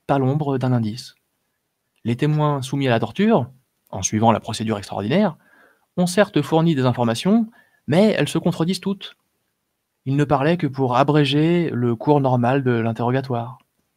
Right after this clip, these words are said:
Il va sans dire que je les poursuis pour faux témoignage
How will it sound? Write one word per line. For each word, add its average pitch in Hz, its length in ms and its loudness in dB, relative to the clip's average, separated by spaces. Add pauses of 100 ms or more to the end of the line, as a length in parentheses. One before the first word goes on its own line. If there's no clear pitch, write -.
(800)
Il 127 140 -2
va 151 140 0
sans 147 160 -6
dire 165 360 -2
que 160 460 2
je 113 180 -2
les 110 240 0
poursuis 139 400 -4
pour - 220 -10
faux 131 100 -2
témoignage 120 560 0